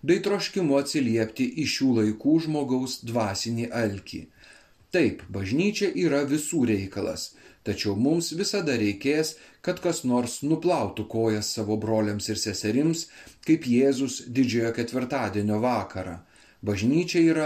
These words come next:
visų reikalas, bet, kaip sakė garsus praėjusio amžiaus katalikų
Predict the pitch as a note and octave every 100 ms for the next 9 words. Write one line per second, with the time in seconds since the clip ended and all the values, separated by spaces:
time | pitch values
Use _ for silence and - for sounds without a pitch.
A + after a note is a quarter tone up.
0 | C#3+ C3+ E3+ - F3 A2 G2+ G2 F#2 E2
1 | E2 - G#2+ A#2+ F3+ - - - - -
2 | G#2+ - G#2 G#2 F#2+ A2 A2 E3+ E3+ -
3 | G#2+ G2+ G#2 - - A2+ A#2+ A2 G#2+ -
4 | G#2+ A2+ G#2+ A2